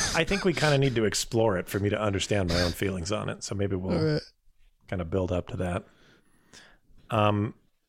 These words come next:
Speaker 1: I, I think for me, maybe, okay, maybe I can actually do a segue. I think for me, the thing that draws me into a game, a racing game the most is a career and a meaningful sense of, like, uh,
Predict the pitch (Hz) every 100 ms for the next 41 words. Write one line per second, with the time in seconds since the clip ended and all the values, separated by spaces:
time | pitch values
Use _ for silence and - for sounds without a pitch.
0 | _ _ _ _ - - 135 143 - 196
1 | - - 139 120 113 113 101 107 117 -
2 | - - 165 185 185 - - 139 123 101
3 | 117 147 139 127 117 113 - 104 98 98
4 | - 113 107 120 147 - 139 120 123 117
5 | 117 107 120 107 98 95 98 101 98 95
6 | 90 101 98 98 - 110 107 101 104 98
7 | 98 98 - 104 101 - 95 98 120 160
8 | 151 - - - - - _ 104 104 101
9 | 110 113 107 107 - 110 104 113 98 95
10 | 95 95 92 - - _ _ _ _ -
11 | - -